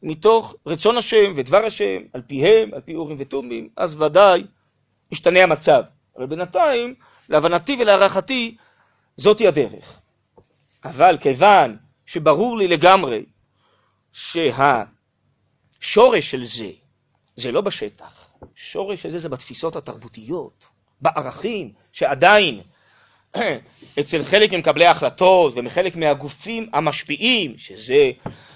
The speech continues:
בית המשפט, וזה פרקליטות, וזה תקשורת, וזה עכשיו, אה, <clears throat> ראשי הצבא, הערכים הם לא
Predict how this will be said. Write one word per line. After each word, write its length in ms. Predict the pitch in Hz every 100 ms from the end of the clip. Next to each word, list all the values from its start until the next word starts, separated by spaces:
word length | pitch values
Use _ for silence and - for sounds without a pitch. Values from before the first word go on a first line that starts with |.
| _ 151
בית 160 | 139 127
המשפט, 760 | 156 160 - 131 139 127 123 120
וזה 200 | 113 117
פרקליטות, 1200 | 135 139 139 160 160 - 151 139 123 117 110 _ _
וזה 260 | 123 117 135
תקשורת, 1000 | 160 - 196 190 175 170 143 - - - _ _ _ _ _
וזה 340 | 120 120 180
עכשיו, 460 | 170 - 180 175 165 151
אה, 360 | 165 170 170 170 254
<clears throat> 240 | 247 - 156
ראשי 220 | 170 214
הצבא, 560 | 202 226 170 196 180 135 - _ _ -
הערכים 500 | 196 170 - 226 214
הם 100 | 190
לא 380 | 208 247 180